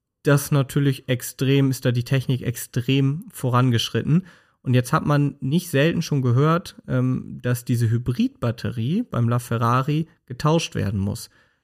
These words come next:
Das kann geschehen, wenn das Auto nicht gefahren wird, also einfach nur steht. Oder auch, wenn es nicht permanent angeschlossen ist. Das ist bei eigentlich allen Ferraris so, dass man die, zumindest wenn man die jetzt mal eine Woche oder zwei nicht fährt,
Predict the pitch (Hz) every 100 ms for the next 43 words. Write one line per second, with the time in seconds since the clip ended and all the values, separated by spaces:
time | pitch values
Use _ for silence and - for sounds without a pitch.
0 | _ 123 156 - - _ - - 175 226
1 | 233 226 _ _ - 131 - 147 151 151
2 | 151 - 127 123 117 - 123 123 123 117
3 | 120 - 120 151 - 110 - 113 151 190
4 | 277 339 - 127 - 123 123 117 117 -
5 | 147 226 - - _ _ _ - 151 180
6 | 160 165 151 131 135 123 - 151 160 156
7 | 123 - 156 180 196 190 202 220 - 127
8 | 131 135 - - - 131 117 113 120 127
9 | - _ - 120 120 - 131 147 - 143
10 | 135 135 127 - 135 120 123 117 123 117
11 | - - - _ - 123 127 156 147 -
12 | 131 127 120 120 117 117 - 117 - 117
13 | 117 127 123 127 123 110 - - 117 113
14 | - - 127 147